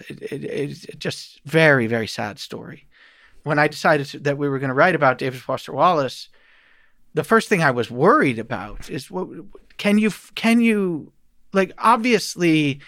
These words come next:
a motivating factor, maybe the motivating factor in his committing suicide was his physiological condition.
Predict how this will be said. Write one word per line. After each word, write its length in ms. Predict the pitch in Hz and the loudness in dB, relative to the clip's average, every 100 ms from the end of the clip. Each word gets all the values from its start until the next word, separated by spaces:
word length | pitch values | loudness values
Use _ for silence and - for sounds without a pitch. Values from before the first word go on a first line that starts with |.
| - _ _ _ _ _ _ _ _ - | -20 _ _ _ _ _ _ _ _ -8
a 100 | - | -2
motivating 600 | 160 180 185 160 151 143 - | 4 4 4 4 4 2 2
factor, 360 | 160 151 151 | 2 2 2
maybe 220 | 139 143 | 0 0
the 300 | 139 127 165 156 | 0 2 4 4
motivating 580 | 143 127 123 123 117 | 2 2 0 -2 -4
factor 380 | 110 127 117 139 | -4 -4 -4 -8
in 60 | 120 | -10
his 180 | 95 117 | -10 -10
committing 320 | - 123 117 | -10 -8 -8
suicide 480 | - 135 120 123 120 | -12 -12 -10 -8 -6
was 480 | 127 127 117 - - | -4 -4 -4 -12 -14
his 160 | 127 123 | -12 -8
physiological 680 | 127 117 123 120 113 135 147 | -8 -8 -8 -8 -10 -14 -16
condition. 640 | 127 147 123 - 139 | -16 -14 -14 -14 -16